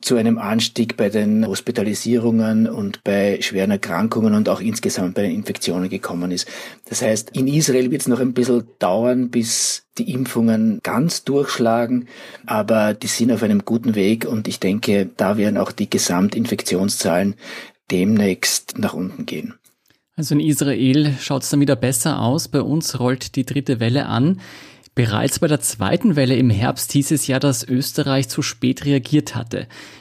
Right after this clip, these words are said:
Speaker 2: Jetzt mussten wir die letzten Wochen dabei zusehen, wie sich die britische und die südafrikanische Mutation im Land ausbreiten konnten,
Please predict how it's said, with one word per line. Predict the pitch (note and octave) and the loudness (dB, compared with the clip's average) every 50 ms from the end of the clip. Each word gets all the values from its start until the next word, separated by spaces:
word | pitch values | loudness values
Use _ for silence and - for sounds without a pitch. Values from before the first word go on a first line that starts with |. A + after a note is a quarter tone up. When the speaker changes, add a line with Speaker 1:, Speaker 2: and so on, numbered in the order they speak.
| - _ - | -20 _ -2
Speaker 2:
Jetzt | - C3 - - - - | -2 -2 -2 -2 0 2
mussten | B2+ D#3+ F3 - - F#3 | 2 2 2 2 2 2
wir | E3+ | 2
die | E3 E3+ | 4 2
letzten | D3+ B2+ B2 A#2+ - - - F3 D3 | 2 2 0 0 -2 -2 -2 0 0
Wochen | D3 C#3 - - D#3 | 0 0 0 0 0
dabei | C#3+ C3+ - C#3 C3 | 0 2 0 0 -2
zusehen, | - - - - F3 E3+ F3 D#3+ - D#3+ D#3 D#3 E3+ - - - - | -2 -6 -8 -6 -4 -4 -2 0 2 2 4 2 2 0 -4 -4 -2
wie | C3+ C3 | 0 0
sich | C3+ C#3+ D3+ C3 | 2 2 0 -2
die | - - C3+ | 0 -2 -2
britische | A#2 - - F3 F#3+ F#3 F#3+ - - - D#3+ | -2 0 0 0 2 2 0 0 2 2 2
und | C#3 C#3 C3+ - | 2 2 2 2
die | C#3+ | 0
südafrikanische | A#2+ - E3 F#3 - - C3+ - - A#2+ - - B2 A#2+ C3+ C3+ - - | 0 0 0 0 0 -2 -4 -4 -4 -6 -4 -2 0 2 2 2 2 2
Mutation | C#3+ C#3 C#3 - C#3 - - C3+ C3 B2+ | 2 2 2 0 0 0 2 2 2 2
im | - C#3 B2 | 2 0 0
Land | A#2 A#2 B2+ A#2+ - | 2 0 0 -2 -2
ausbreiten | - - A#2 - - - - B2 A2 A2 A2+ - C#3 B2 | -4 -2 -2 -2 -4 -4 -4 -2 -2 0 0 0 0 0
konnten, | - - A#2+ A2+ A2+ A#2 E3 F#3 | 0 0 0 0 0 2 2 0